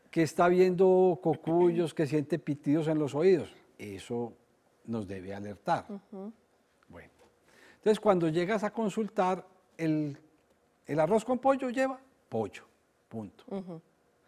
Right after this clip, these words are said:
Speaker 1: La preeclampsia lleva hipertensión. Ese es el signo cardinal de la preeclampsia.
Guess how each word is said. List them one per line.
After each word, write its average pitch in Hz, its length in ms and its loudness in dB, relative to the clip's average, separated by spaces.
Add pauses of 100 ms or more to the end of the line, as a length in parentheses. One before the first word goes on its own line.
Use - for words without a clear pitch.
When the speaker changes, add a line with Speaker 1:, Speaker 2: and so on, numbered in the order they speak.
(200)
Speaker 1:
La 151 140 0
preeclampsia 185 480 0
lleva 123 380 -4
hipertensión. 107 760 -8 (840)
Ese 104 200 -8
es 151 60 0
el 165 80 -2
signo 240 380 0
cardinal 113 480 -6
de 113 100 -8
la 120 80 -8
preeclampsia. 120 540 -12